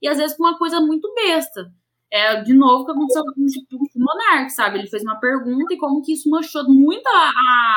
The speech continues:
a, a imagem dele e até do podcast, do trabalho dele.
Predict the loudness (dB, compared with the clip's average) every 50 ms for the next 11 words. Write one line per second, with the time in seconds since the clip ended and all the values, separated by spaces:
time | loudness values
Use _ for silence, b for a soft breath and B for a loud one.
0 | 2 2 0 0 -2 -4 -8 -14 _ _ _ _ _ _ _ _ 0 2 4 4
1 | 4 4 4 4 2 0 -2 -4 0 0 2 2 0 -2 -4 -6 -6 -6 -4 -6
2 | -6 -4 -4 -4 -4 -2 -2 -2 -2 -2 -2 -4 -6 -8 -10 _ _ _ -6 -4
3 | -4 -4 -6 -10 -18 -12 -6 -4 -4 -2 0 2 2 2 0 -2 -4 -6 -8 -10
4 | -10 -12 -14 -18